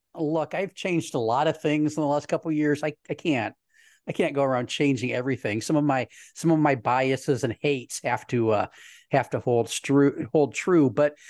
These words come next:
so look, listeners, if you're thinking, "Hey, J-, that Jeff's a real bad boy using the, uh,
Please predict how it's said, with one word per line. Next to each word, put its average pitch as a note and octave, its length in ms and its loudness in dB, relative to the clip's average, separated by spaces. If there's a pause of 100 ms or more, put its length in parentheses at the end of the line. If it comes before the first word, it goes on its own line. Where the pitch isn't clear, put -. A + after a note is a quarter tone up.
(160)
so E3+ 220 2
look, F3+ 220 0
listeners, D3 400 0
if B2 100 -2
you're D3+ 160 2
thinking, C#3+ 460 -2
"Hey, C#3+ 420 0
J-, G#2+ 220 -6
that C3+ 160 0
Jeff's C#3+ 260 -4
a C3 60 -2
real B2+ 180 2
bad B2+ 400 -2
boy C#3+ 220 2
using B2+ 360 -2
the, A#2 240 -2
uh, A2+ 180 0